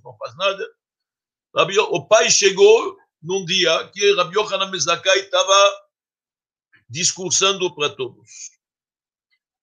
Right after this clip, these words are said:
Era uma grande, um grande shiur, uma grande palestra.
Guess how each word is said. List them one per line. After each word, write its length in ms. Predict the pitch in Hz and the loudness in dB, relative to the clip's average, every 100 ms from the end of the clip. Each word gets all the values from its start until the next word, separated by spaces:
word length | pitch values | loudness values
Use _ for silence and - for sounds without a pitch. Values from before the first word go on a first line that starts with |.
| _ _ _ _ _ | _ _ _ _ _
Era 200 | 113 127 | -8 -4
uma 240 | 139 123 117 | -4 -4 -6
grande, 340 | 131 180 165 | -2 -2 -2
um 100 | 147 | -8
grande 360 | 131 185 165 160 | 0 0 2 0
shiur, 480 | - 135 165 190 | 2 0 -6 -10
uma 160 | 151 139 | -4 -4
grande 380 | 135 156 180 156 | -2 -2 -2 -4
palestra. 580 | - 139 131 123 - | -4 -2 0 -2 -4